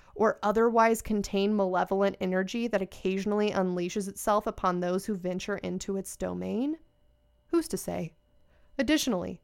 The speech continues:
one of the forensic investigators in this case, a man named Tormod Bones, described the crime scene to the B B C as follows. "The woman is not wearing the watch or her jewelry. Instead, they have been placed beside her.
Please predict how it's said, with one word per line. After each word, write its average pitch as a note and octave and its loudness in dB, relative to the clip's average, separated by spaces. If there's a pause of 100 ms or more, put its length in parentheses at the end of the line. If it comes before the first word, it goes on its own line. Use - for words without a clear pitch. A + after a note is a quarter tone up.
(440)
one A#3+ 6
of C4 2
the C4+ 4
forensic A#3+ 2
investigators G#3+ 0
in G#3 2
this G3 0
case, F#3 -2
a G3+ 2
man G#3 4
named G3 2 (160)
Tormod A#3 2
Bones, F#3 -2 (320)
described A3+ 2
the B3+ -6
crime A3 2
scene G3+ 0
to F#3+ -8
the F#3 -4
B F#3+ -4
B F#3+ -2
C F#3 -4
as F#3 -2
follows. F3 -2 (1000)
"The A#3+ 6
woman A#3 6
is A#3+ 4
not A3 2
wearing G3+ 4
the F#3 -2
watch F#3 0
or G3+ 4
her F#3 -2
jewelry. F3+ -10 (400)
Instead, G#3+ 2 (280)
they A3 2
have G#3+ 6
been A3 2
placed G#3 -4
beside F#3+ 0
her. F#3+ -10